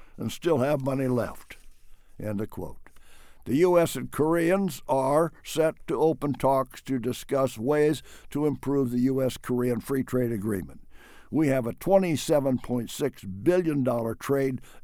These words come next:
deficit with Korea. However, ag trade with Korea is doing just fine. Our beef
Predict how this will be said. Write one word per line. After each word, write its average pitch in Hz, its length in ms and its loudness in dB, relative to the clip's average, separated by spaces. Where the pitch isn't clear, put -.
deficit 143 640 -2
with 151 240 -4
Korea. 151 520 2
However, 131 460 0
ag 165 300 -2
trade 95 340 -6
with 104 160 -8
Korea 98 420 -6
is 143 140 -4
doing 180 300 0
just 175 240 2
fine. 170 500 0
Our 143 220 4
beef 131 560 -2